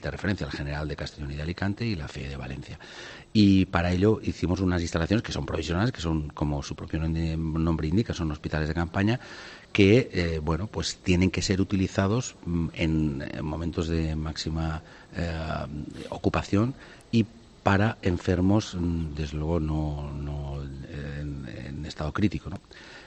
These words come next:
Y así se han venido utilizando con normalidad.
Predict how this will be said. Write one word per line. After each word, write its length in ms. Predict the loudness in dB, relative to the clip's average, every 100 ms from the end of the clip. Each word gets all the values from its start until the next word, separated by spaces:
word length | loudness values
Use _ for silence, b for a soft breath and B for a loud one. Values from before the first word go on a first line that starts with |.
| 2
Y 320 | 6 8 8
así 280 | 4 2 2
se 120 | 4
han 160 | 4 4
venido 220 | 4 2
utilizando 560 | 0 -2 0 4 4 4
con 140 | 2
normalidad. 460 | 2 0 -2 -4